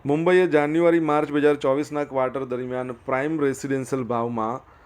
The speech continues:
અગિયાર પોઇન્ટ પાંચ ટકાની દર વર્ષે, અ, વર્ષ દર વર્ષ વૃદ્ધિ જોવા મળી છે. બે હજાર ત્રેવીસના સ-,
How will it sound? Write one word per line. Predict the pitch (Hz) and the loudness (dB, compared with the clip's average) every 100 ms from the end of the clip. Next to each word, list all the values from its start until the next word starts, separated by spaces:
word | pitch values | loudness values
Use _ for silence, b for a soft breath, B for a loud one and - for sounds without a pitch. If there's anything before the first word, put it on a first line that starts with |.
| B B - | B B -10
અગિયાર | 135 131 135 | -4 -2 -2
પોઇન્ટ | 135 135 131 | -2 -8 -8
પાંચ | - 135 147 - | -6 -6 -6 -8
ટકાની | 131 135 123 110 - b b - | -6 -6 -6 -10 -14 b b -12
દર | 120 139 | -2 2
વર્ષે, | 151 135 131 - - 127 123 - _ _ - 131 123 | 2 0 -2 -6 -8 -8 -8 -12 _ _ -20 -18 -8
અ, | |
વર્ષ | 120 123 117 143 - | -6 -4 -2 -2 -2
દર | 143 147 | 2 2
વર્ષ | 127 135 - 117 | 2 0 -2 -8
વૃદ્ધિ | 120 113 | -8 -6
જોવા | 117 113 110 | -4 -4 -4
મળી | 104 98 | -8 -10
છે. | 95 95 90 _ _ B B B B - | -12 -16 -20 _ _ B B B B -4
બે | 127 165 | 0 2
હજાર | 147 147 156 | 2 4 4
ત્રેવીસના | 151 135 131 139 123 127 127 139 | 2 -4 -6 -6 -6 -4 -4 -6
સ-, | - | -10